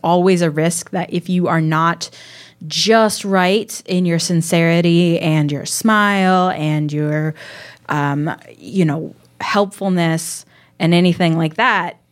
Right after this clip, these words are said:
you're gonna hear about it because they'll go to your manager or they'll write the corporate office and say, "Uh, that person didn't smile and it made me feel really uncomfortable." Because I, th-, and I think that's partly because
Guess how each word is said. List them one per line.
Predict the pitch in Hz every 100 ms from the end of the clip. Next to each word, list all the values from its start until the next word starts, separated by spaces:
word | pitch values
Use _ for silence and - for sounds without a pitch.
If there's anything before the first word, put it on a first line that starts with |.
| _
you're | 190 185 185 185
gonna | 180 180 175 170 165
hear | 160 - 214 156
about | - -
it | - - -
because | 156 175 160
they'll | 170 175 175
go | 175
to | -
your | 170 160
manager | 156 151 147 156 151
or | 151
they'll | 160 156
write | 160 160
the |
corporate | 160 160 156 151
office | 147 147 160 156
and | 156 147
say, | - 147 147 147 - - - _
"Uh, | 175 185 180
that | 190 220
person | 269 294
didn't | 302 226
smile | - 190 185 180 156 156 160
and | - 156 156
it | 147 190
made | 196 208
me | 220
feel | 220 190
really | 151 160 185
uncomfortable." | 175 160 170 170 156 143 110 - - -
Because | 214 233 214 208 -
I, | 190
th-, | 190 - _
and | - 190
I |
think | 180 233 226
that's | 196 - -
partly | - 208 175 175
because | 175 170 185 160 160 156